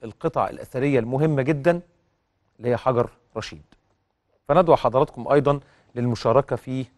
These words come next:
آه، التوقيع على هذه الوثيقة، آه، عشان نقدر نجمع المائة ألف توقيع. يمكن التحرك ده بالفعل إن شاء الله يبقى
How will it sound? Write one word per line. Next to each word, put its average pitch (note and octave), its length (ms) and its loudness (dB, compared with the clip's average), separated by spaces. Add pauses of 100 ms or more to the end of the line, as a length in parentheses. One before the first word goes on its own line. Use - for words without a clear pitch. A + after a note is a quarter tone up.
(140)
آه، G#2 580 -2
التوقيع D3 600 2 (920)
على B2+ 220 4
هذه B2 600 2
الوثيقة، G2 960 -2 (1000)
آه، A2 520 2
عشان C3+ 540 2 (120)
نقدر C#3 280 2
نجمع A2+ 420 0
المائة A2 280 -6
ألف B2 180 -10
توقيع. B2 500 0 (120)
يمكن C#3+ 300 0
التحرك A#2 440 -4
ده A#2+ 100 0
بالفعل A#2 340 0
إن A2 80 -6
شاء - 220 0
الله B2 240 4 (300)
يبقى A2+ 460 -2